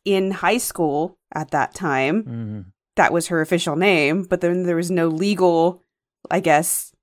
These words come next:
Speaker 1: representation of her name change. So, yeah,
Speaker 2: Sure.
Speaker 1: they didn't, they didn't care about that kind of stuff, but they do now. And there's no slack of, like, "Oh, I guess twenty years ago we didn't care." <laughs>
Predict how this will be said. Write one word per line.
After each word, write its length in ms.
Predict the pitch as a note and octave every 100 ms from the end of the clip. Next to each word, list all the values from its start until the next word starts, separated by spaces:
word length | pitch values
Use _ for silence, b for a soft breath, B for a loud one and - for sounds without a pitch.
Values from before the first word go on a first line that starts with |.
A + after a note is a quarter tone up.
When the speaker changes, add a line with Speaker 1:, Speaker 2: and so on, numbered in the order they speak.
| _ _ _ _
Speaker 1:
representation 720 | G#3 G3 G3+ F3+ G3+ G3+ G3
of 180 | F3 F3+
her 120 | F3+
name 240 | D#3 F3+ G#3+
change. 480 | G3 D3 D#3 F3+ - B B _ _ _
So, 600 | - G#3 E3+ D#3 D3+ D#3+ _ -
yeah, 200 | A3 G3
Speaker 2:
Sure. 60 |
Speaker 1:
they 100 | D#3+
didn't, 360 | F#3+ G#3 G#3 -
they 100 | G#3
didn't 160 | A3 G#3
care 140 | A3
about 200 | D4+ D4
that 140 | F#3+ -
kind 160 | F3
of 60 | D#3+
stuff, 200 | - D#3
but 120 | E3
they 100 | E3+
do 160 | F3 G3
now. 380 | F#3+ A#3 E3 E3+
And 180 | G3
there's 200 | G3+ E3+
no 140 | G3+ E3+
slack 360 | - G3+ G#3+
of, 140 | G3+ F#3
like, 260 | F3+ F3+ -
"Oh, 340 | A#3+ A#3 G#3+ -
I 100 | G#3+
guess 260 | A#3+ C#4
twenty 320 | - D#4+ B3 G#3+
years 240 | A#3 B3
ago 260 | A#3 F#3 F3
we 120 | G3+
didn't 260 | G#3+ F#3
care." 460 | F3 G#3 F3 E3
<laughs> 60 | F#3